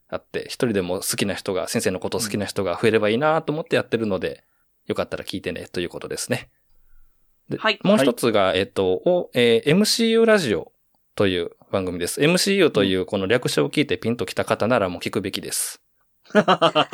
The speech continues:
Speaker 1: の、マーベル・シネマティック・ユニバースという映画のね、シリーズがあるんですけども、もうそのシリーズが好きで好きでたまらない男二人で。
Speaker 2: うん。
Speaker 1: <laughs> あの、こっちはね、もう感想性みたいな感じで、
Speaker 2: うん。
Speaker 1: もうストーリーのネタバレも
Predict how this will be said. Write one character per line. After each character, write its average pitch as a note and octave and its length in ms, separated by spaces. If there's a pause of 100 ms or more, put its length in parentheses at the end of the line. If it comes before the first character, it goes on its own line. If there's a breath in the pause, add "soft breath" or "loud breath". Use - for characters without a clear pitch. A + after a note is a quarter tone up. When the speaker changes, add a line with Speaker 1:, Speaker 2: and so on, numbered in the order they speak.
Speaker 1:
の、 G3+ 160
マ D3 140
ー C3 40
ベ G#2 100
ル・ F2+ 160
シ - 140
ネ A#2 80
マ A#2 140
テ A#2 100
ィ - 20
ッ - 40
ク・ A2+ 180
ユ A2 60
ニ G#2+ 100
バ F#2 120
ー - 40
ス - 140
と F2 120
い E2+ 100
う F2 100
映 G#2+ 140
画 G#2 100
の G2+ 100
ね、 B2+ 180
シ - 140
リ G2 120
ー - 20
ズ E2+ 140
が F#2 120
あ G2+ 60
る G#2 100
ん E2+ 60
で E2+ 100
す - 140
け - 100
ど E2+ 140
も、 A#2 340 (140)
も G2 120
う - 20
そ - 120
の B2+ 440
シ - 140
リ A2+ 100
ー - 20
ズ F2+ 140
が F2+ 100
好 A#2 160
き A2+ 120
で F2+ 100
好 F#2+ 120
き G2 120
で F#2 120
た - 120
ま G2 140
ら G2 100
な F2+ 120
い F2+ 60
男 F#2 300
二 - 220
人 F2+ 120
で。 E2 100 (460 loud breath)
Speaker 2:
う C#4 60
ん。 A#3 240 (260 loud breath)
Speaker 1:
<laughs> - 80
あ - 20
の、 F2+ 400
こ - 100
っ - 40
ち E3+ 100
は A2+ 100
ね、 F2+ 140
も E2+ 140
う - 20
感 D#3+ 240
想 D#3 180
性 C#3+ 180
み B2+ 120
た A2+ 80
い F#2 40
な F2 120
感 F#2 200
じ F#2 120
で、 F2+ 140
Speaker 2:
う - 20
ん。 F2+ 40
Speaker 1:
も F2+ 140 (100)
う - 0 (140)
ス - 100
ト D3 100
ー A#2+ 40
リ G#2+ 80
ー - 20
の F2+ 80
ネ G2 80
タ G#2 140
バ G#2+ 100
レ A2+ 100
も F2 280